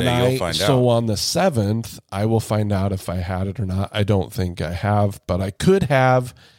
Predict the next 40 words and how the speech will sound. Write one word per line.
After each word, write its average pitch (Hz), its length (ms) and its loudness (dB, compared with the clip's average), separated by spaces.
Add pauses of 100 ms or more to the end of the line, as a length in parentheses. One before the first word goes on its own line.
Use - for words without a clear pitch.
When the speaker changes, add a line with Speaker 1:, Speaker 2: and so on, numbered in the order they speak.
(200)
Speaker 2:
and 117 140 2
just 104 240 0
been 101 220 0
asym-, 95 460 -2
I 113 80 2
mean, 120 200 2
I 110 80 4
do 117 260 2
have 101 460 2 (100)
the 98 60 -4
booster 92 460 0
too, 87 340 -2
so - 360 -6
I 92 100 -4
could 80 120 -6
Speaker 1:
Right. 76 180 2
Speaker 2:
be 92 240 -2
asymptomatic 117 760 0
or 92 280 2 (400)
the 95 80 -6
booster's 117 520 2
held. 110 300 4
I 113 100 4
don't 117 160 4
know. 92 320 -2 (180)
I 123 140 6
don't 123 380 0
think 107 240 -4
I've 95 200 -2
had 80 220 -10
it. - 140 -18
I 110 80 0
don't 117 160 2
think 113 180 -2
any 101 260 -2
of 87 180 -8
us - 160 -12
have - 120 -14
had 85 220 -14
it. - 140 -16